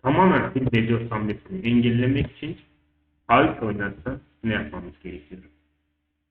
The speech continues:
Buna at C altı oynayabiliriz. Şu an piyon istiyoruz. Rakip burada at C üç oynadığında neler olacağını birazdan görürüz.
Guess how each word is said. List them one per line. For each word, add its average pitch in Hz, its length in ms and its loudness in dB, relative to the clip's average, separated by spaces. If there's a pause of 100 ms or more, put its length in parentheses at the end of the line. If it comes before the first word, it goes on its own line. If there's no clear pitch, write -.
(1400)
Buna 151 260 4
at 139 240 2
C 143 80 4
altı 147 220 0
oynayabiliriz. 95 640 -6 (1200)
Şu 123 80 0
an 113 340 0 (360)
piyon 107 220 0
istiyoruz. 107 600 -6 (2500)
Rakip 139 320 0
burada 170 260 4
at 160 280 2
C 151 60 2
üç 156 220 2
oynadığında 139 580 0
neler 131 360 2
olacağını 117 600 0
birazdan 107 460 -2
görürüz. 101 500 -6